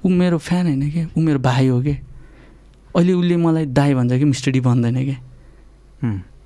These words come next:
Speaker 1: उसले, उसले पनि सन्दीपै भन्छ क्या, सन्दीप दाइ भनेर भन्छ कि। अनि क्या खुसी लाग्छ कि, "ओ, यो नजिकबाट बन्डिङ बन्छ नि जुन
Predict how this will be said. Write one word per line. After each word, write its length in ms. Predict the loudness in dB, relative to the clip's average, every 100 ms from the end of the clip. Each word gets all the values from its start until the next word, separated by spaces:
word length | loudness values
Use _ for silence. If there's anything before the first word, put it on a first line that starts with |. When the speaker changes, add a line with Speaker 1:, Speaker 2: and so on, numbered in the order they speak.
| -20 -20 -20 -20 -20 -20 -20 -20 -20 -20 -20 -20 -20 -20 -12 0
Speaker 1:
उसले, 340 | 2 2 0 -4 -2
उसले 180 | 2 2
पनि 160 | 0
सन्दीपै 440 | 0 2 2 2 2
भन्छ 240 | 0 -2
क्या, 280 | -4 -4 -8 -20 -20 -12
सन्दीप 280 | -2 -2 0
दाइ 260 | 0 0
भनेर 260 | 0 -2 0
भन्छ 220 | -2 -2
कि। 160 | -2 -4
अनि 400 | -8 -14 -6 -4
क्या 240 | -2 -4
खुसी 260 | -4 -4 -2
लाग्छ 260 | -2 -4
कि, 120 | -6 -4
"ओ, 200 | -4 -6 -10 -20 -20 -18 -14 -4
यो 40 | 0
नजिकबाट 520 | 0 0 -2 -2 -2
बन्डिङ 440 | 0 0 2 0
बन्छ 240 | 0 -2 -2
नि 120 | -2
जुन 220 | -2 -4